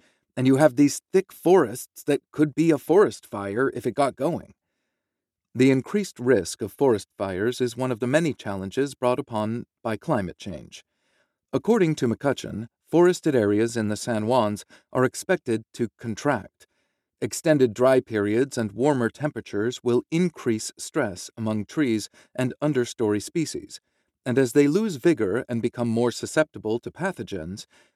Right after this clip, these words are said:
these forests will increase the amount of dead fuel for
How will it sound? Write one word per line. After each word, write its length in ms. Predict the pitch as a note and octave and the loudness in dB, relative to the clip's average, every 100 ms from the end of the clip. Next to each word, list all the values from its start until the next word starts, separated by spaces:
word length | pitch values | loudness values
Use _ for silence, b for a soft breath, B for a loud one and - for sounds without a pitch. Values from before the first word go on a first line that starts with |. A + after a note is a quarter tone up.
| b | b
these 240 | B2+ A#2 | 0 0
forests 600 | - D#3+ C3 G#2+ - - | 0 4 4 4 -2 -6
will 200 | A#2+ A#2+ - | 2 2 4
increase 640 | E3 E3+ - G#2+ G#2+ - | 0 0 -2 -4 -4 -2
the 140 | A#2+ | -2
amount 280 | A2 G#2 G#2+ | 0 0 -4
of 180 | A#2 G#2 | -6 -6
dead 220 | A#2 G#2 | -4 -4
fuel 440 | - E3+ E3 A#2 B2+ | -6 0 2 4 2
for 220 | C#3+ | -2